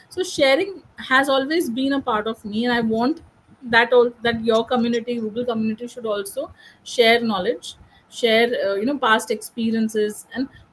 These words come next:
work on storytelling so that in, through storytelling you can share a lot of, uh, experiences. That also helps you in so many other skills. Like, if you learn this art of storytelling, you will be able to,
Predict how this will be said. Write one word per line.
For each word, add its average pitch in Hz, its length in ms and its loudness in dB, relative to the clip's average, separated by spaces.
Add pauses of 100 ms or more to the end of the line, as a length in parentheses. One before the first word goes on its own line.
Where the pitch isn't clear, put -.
work 285 420 6
on 269 280 -2
storytelling 240 760 0
so 247 140 -4
that 233 220 0 (140)
in, 294 140 -6
through 349 240 0
storytelling 269 540 -2
you 269 80 -4
can 269 200 -2
share 247 340 2
a 254 40 2
lot 226 300 0
of, 240 120 -6 (220)
uh, 180 40 -8
experiences. 170 680 -10
That 220 180 -4
also 233 320 -2
helps 233 380 0
you 262 160 -4
in 254 240 -2 (300)
so 269 280 4
many 277 240 2
other 233 240 2
skills. 175 440 -8
Like, 208 160 -10 (100)
if 226 220 -10
you 294 100 -2
learn 269 400 2
this 285 160 -2
art 226 240 0
of 240 140 -2
storytelling, 208 680 -6 (500)
you 233 200 -4
will 240 120 4
be 240 140 2
able 220 220 2
to, 240 280 -2